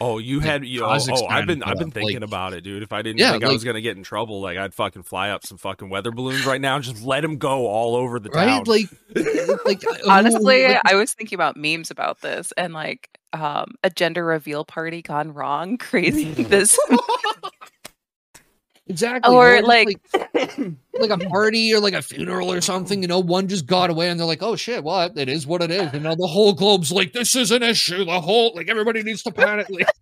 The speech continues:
Speaker 3: <laughs> Balloons. Well, and then also I was thinking of another really dark meme. I probably am not gonna post about it, but, like, saying this is the gender reveal balloon for the next bomb. We've had little, what was it, little boy
Speaker 1: Oh
Speaker 3: and
Speaker 1: my
Speaker 3: big
Speaker 1: God.
Speaker 3: man or
Speaker 1: <laughs> Oh my
Speaker 3: whatever.
Speaker 1: God.
Speaker 2: Man and little boy,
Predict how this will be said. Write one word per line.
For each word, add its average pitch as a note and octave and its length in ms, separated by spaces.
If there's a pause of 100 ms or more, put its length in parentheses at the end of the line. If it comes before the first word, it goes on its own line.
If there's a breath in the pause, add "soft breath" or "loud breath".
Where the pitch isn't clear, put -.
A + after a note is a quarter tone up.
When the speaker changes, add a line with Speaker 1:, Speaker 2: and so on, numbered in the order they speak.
(100)
Speaker 3:
<laughs> - 240
Balloons. - 840 (200)
Well, C4 220
and A#3+ 140
then A#3 140
also G3 420
I F#3+ 100
was F#3 160
thinking F#3+ 320
of E3 120
another G3 400 (100)
really G#3+ 280
dark F3 300
meme. D#3+ 160
I D#3 100
probably F3+ 300
am E3 60
not D#3+ 180
gonna D3 160
post - 320
about C#3+ 240
it, C#3+ 140
but, - 140
like, - 280 (260 soft breath)
saying F3+ 260
this E3+ 180
is E3 100
the D#3 100
gender D#3 360
reveal C4+ 400
balloon E3 340
for F3+ 160
the F3+ 100
next - 500 (120)
bomb. E3+ 380
We've D#3 160
had E3 340
little, E3 280 (320)
what D#3 280
was D3 140
it, C#3 100
little E3 300
boy D#3+ 540
Speaker 1:
Oh D3+ 40
Speaker 3:
and C#3+ 140
Speaker 1:
my C3+ 120
Speaker 3:
big D3+ 140
Speaker 1:
God. D3+ 100
Speaker 3:
man D#3+ 280
or - 60
Speaker 1:
<laughs> - 20
Oh F#4+ 40
my C4 120
Speaker 3:
whatever. A#3+ 380
Speaker 1:
God. G#3 500
Speaker 2:
Man G3+ 160 (100)
and F3+ 180
little G#3 220
boy, B3 240